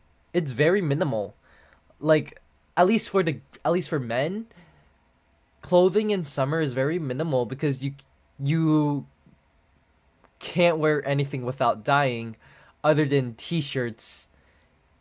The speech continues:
and short pants, and that's, that's not much to work with. <laughs> Um, the girlies have it better, not gonna lie, because I see some of their summer outfits and,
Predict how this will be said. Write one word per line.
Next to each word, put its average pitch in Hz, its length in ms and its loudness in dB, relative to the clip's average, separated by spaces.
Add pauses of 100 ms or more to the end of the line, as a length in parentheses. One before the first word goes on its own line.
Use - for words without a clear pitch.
(160)
and 135 340 0
short 139 340 -2
pants, 139 640 0 (100)
and 139 480 0 (140)
that's, - 640 -2 (720)
that's 147 240 0
not 131 200 2
much 131 300 -4
to 147 100 -4
work 143 320 2
with. 151 440 4
<laughs> - 40 6 (380)
Um, 170 280 6 (1300)
the 165 80 -2
girlies 196 360 6
have 185 160 8
it 160 100 2
better, 156 300 6
not 147 180 2
gonna 151 140 2
lie, 131 180 4
because 139 280 0
I 147 120 2
see 190 160 -2
some 160 200 -2
of 135 80 -2
their 123 140 -2
summer 123 200 -2
outfits 120 380 -2
and, 113 260 -6